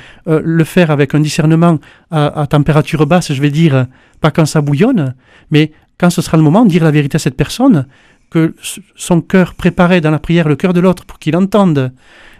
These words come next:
euh, dans la cha-, de-, dans la, dans la paix, euh, ce que nous, nous avons à lui dire, et nous aussi, ce que nous avons à dire en toute charité. C'est ça. Et mais, euh, il y a, il y a les commandements dans tout cela, les trois que nous avons vus ces, ces jours-ci. Donc oui, il faut repartir sur la, sur les bases.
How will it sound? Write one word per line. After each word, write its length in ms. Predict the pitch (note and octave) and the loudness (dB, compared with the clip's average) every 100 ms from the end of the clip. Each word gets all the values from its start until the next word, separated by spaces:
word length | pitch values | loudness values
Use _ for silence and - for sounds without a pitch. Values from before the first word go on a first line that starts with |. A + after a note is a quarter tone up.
| _ | _
euh, 100 | E3+ | -10
dans 200 | D3+ F3 | -2 2
la 100 | F#3 | 2
cha-, 180 | - F#3 | 2 0
de-, 240 | F3 D#3 | 0 -6
dans 380 | D3+ D3 D3+ F#3 | -6 -8 0 2
la, 100 | G3 D#3+ - | 2 0 -4
dans 540 | D#3 E3 E3 D#3+ F3+ | -12 -10 -8 0 2
la 100 | F#3 | 2
paix, 300 | F3+ G3 E3+ - _ _ - | 2 0 -2 -6 _ _ -18
euh, 240 | G#3 D#3+ D#3 | -12 -10 -10
ce 100 | - - | -12 -4
que 120 | E3 | -2
nous, 180 | D3+ F3+ | 0 0
nous 180 | D#3+ D3 | 0 2
avons 200 | C#3+ D3 | 2 2
à 60 | |
lui 100 | C#3 D3 | 2 2
dire, 280 | C4 F3+ - | 2 2 -4
et 80 | D3 | -2
nous 100 | D3 E3 | 0 0
aussi, 400 | C3 A#3+ C#4+ - | 0 0 0 -2
ce 80 | - | -20
que 100 | - | -2
nous 120 | E3 D3+ | 0 2
avons 160 | D3 | 0
à 40 | C#3 | 2
dire 160 | A3 | 2
en 40 | E3+ | 0
toute 160 | E3+ | -4
charité. 460 | - C#3+ D3+ B3+ - _ - - | -6 -6 -4 -4 -4 _ -20 -20
C'est 100 | D3+ | -16
ça. 240 | C#3+ B3+ A#3 | -8 -4 0
Et 80 | |
mais, 160 | D3+ E3 - | 2 0 -2
euh, 60 | - - - - - | -14 -20 -20 -16 -4
il 60 | |
y 40 | D#3+ | -4
a, 40 | - | -2
il 200 | F3+ E3+ | -4 0
y 80 | D3+ | 2
a 20 | |
les 80 | F3 | 2
commandements 420 | F#3+ G3+ G3 F#3+ A3 | 2 2 2 2 2
dans 120 | D#3 | 0
tout 120 | - | -4
cela, 200 | - B3 | -4 -2
les 80 | D3+ | -2
trois 220 | - E3 | -4 -6
que 100 | E3 | -2
nous 140 | D#3 | -2
avons 220 | C#3+ C#3 C#3+ | 0 -2 -2
vus 100 | G3 | -4
ces, 180 | D#3+ C#3+ | -6 -4
ces 120 | D3+ | -6
jours-ci. 380 | C#3+ - A#3+ F#3+ _ _ _ _ - - - _ | -6 -8 -8 -10 _ _ _ _ -20 -20 -20 _
Donc 220 | D#3+ - | -2 0
oui, 100 | G#3+ | 0
il 60 | C4+ | 2
faut 140 | E3 | 0
repartir 640 | D3+ D3 D#3+ - B3 D4 - | 0 0 -2 0 -2 -2 -4
sur 180 | C#3+ | -4
la, 120 | C3+ D3 | -4 -4
sur 160 | - D3 | -8 -6
les 100 | G#3+ | -4
bases. 340 | C#3 E3 C3 | -4 -4 -10